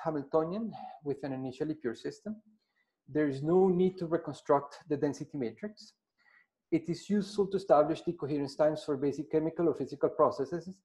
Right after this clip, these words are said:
and it's also useful to test approximate quantum dynamics methods. Okay,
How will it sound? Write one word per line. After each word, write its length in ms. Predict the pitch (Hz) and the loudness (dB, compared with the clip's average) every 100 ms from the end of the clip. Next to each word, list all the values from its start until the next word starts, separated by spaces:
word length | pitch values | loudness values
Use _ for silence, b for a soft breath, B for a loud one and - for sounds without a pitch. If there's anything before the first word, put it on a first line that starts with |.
| _ _ _ _ | _ _ _ _
and 120 | 156 - | -6 0
it's 180 | 151 165 | 2 4
also 240 | 165 175 | 2 2
useful 380 | 170 165 - 151 | 0 0 -2 -6
to 120 | 170 | -6
test 260 | - 127 - | 0 0 0
approximate 580 | 127 139 127 127 123 123 | -2 0 -2 -2 -4 -4
quantum 340 | 127 107 110 | -6 -6 -6
dynamics 420 | 110 110 98 95 - | -6 -6 -8 -12 -18
methods. 460 | 80 _ _ _ _ _ _ _ _ _ _ _ _ _ _ _ _ _ _ _ _ _ _ _ _ _ _ _ _ _ _ _ _ _ | -20 _ _ _ _ _ _ _ _ _ _ _ _ _ _ _ _ _ _ _ _ _ _ _ _ _ _ _ _ _ _ _ _ _
Okay, 200 | - - | -18 -18